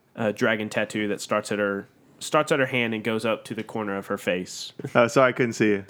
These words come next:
Speaker 2: You know, camo and all.
Speaker 1: Oh, was that a joke?
Speaker 2: I see this is gonna be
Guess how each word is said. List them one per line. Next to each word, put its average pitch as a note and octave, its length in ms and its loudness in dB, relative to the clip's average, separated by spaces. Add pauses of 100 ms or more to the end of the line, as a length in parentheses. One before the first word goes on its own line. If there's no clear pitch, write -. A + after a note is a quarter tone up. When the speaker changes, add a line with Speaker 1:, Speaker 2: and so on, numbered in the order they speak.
Speaker 2:
You A#2 100 0
know, G#2 120 4
camo G#2+ 360 4
and G2 100 2
all. G2 200 -4 (2500)
Speaker 1:
Oh, A2+ 180 2
was F#2+ 140 -2
that G2 160 0
a F#2 40 -6
joke? F#2+ 400 -4 (600)
Speaker 2:
I A#2+ 60 -8
see C3 140 2
this C3 120 2
is A2+ 60 -4
gonna G#2+ 160 0
be G2 240 -2